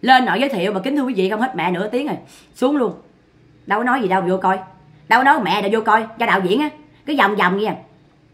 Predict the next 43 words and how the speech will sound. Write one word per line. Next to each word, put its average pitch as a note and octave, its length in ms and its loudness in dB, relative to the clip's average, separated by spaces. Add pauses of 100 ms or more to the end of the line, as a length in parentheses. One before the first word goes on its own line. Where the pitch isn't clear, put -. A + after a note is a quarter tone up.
Trời F3+ 100 -2
đất A3 80 -4
ơi, A#3 160 4 (320)
cô A#3 120 0
Sáu C4 160 4
hết, D#4 180 4
hốt A#3+ 260 2
nguyên C#4 140 -4
ổ G3+ 200 2
luôn. B3+ 180 2
Thấy B3+ 340 -6
mẹ F3 340 -4
rồi. G#3 920 -2 (680)
Thấy C4 160 0
bà F#3+ 240 4
rồi F#3 120 -2
tính B3+ 140 0
lấy D4 100 2
chồng F3+ 340 0
Tết B3+ 220 4
này, F#3 300 -2 (240)
Tết C#4+ 160 2
này G3+ 100 -2
mùa E3+ 240 -2
xuân G3 320 -4
này E3 220 -4
anh A#3 220 -4
sẽ A#3+ 320 0
cưới D4 140 -2
em A#3+ 220 4
mà F3 100 -2
thôi, F#3+ 160 -2
thôi F#3+ 180 -8
thua G3+ 160 -2
rồi, E3+ 100 -6
xong F#3+ 240 -2
rồi. D3 80 -8 (220)
Xong A#3 320 0
mẹ F#3 220 0
rồi F#3+ 140 0
còn E3+ 120 0
đâu F#3+ 100 2
nữa. F#3 140 0